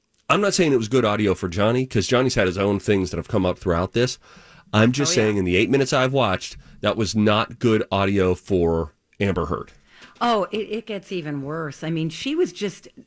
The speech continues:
Speaker 2: listen, I was, so I was listening to the, the court T V, you know, talking heads.
Speaker 1: Mm-hmm.
Speaker 2: And they were saying, "Listen, we, we look at this from balls and strikes, you know."
Speaker 1: Hmm.
Speaker 2: Right now, uh, Johnny's team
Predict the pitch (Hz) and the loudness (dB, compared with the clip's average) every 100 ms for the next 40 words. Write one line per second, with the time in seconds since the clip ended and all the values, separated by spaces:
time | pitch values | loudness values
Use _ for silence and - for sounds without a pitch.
0 | _ - 247 233 233 202 175 202 202 - | _ -14 -6 -4 -4 -4 -4 -6 -8 -6
1 | 226 202 190 180 208 233 240 226 214 - | -2 -2 -4 -6 -6 -6 -6 -4 -4 -4
2 | 185 175 156 151 170 170 208 180 - 196 | -2 0 0 -4 -6 -6 -6 -6 -6 -4
3 | 170 160 156 156 156 151 - - - 185 | -2 -2 0 0 0 -2 -8 -16 -4 -2
4 | 165 160 147 151 151 143 127 - - - | -2 -4 -4 -4 -2 -2 -4 -8 -12 -12
5 | - - - 80 78 90 202 185 175 180 | -14 -20 -8 -4 0 0 0 0 -2 -2
6 | 170 214 208 208 196 170 165 160 156 143 | 0 -2 -2 -4 -4 -2 -4 -4 -4 -4
7 | 160 226 214 208 208 196 - - 190 220 | -4 -4 -4 -4 -2 -4 -8 -12 -4 -2
8 | 214 214 214 214 - 196 185 - - - | 0 -2 -2 -6 -2 -4 -4 -10 -14 -14
9 | - 190 175 165 160 156 156 156 170 170 | -6 -2 0 0 0 0 -2 -4 -2 -2
10 | 208 180 202 - - 151 - - - - | -2 -2 -4 -4 -6 -6 -8 -14 -14 -16
11 | _ _ 170 170 156 165 180 _ _ 101 | _ _ -2 -2 0 -4 -6 _ _ 2
12 | 90 76 _ - - - 175 - _ 190 | 2 0 _ -20 -12 -8 -8 -10 _ -8
13 | 165 202 214 202 190 196 214 220 - - | -2 -2 -2 -4 -2 -2 -4 -8 -16 -20
14 | _ _ 196 175 160 156 180 185 180 - | _ _ -2 0 -2 -4 -4 -2 -4 -4
15 | 196 151 135 143 | -6 -6 -8 -12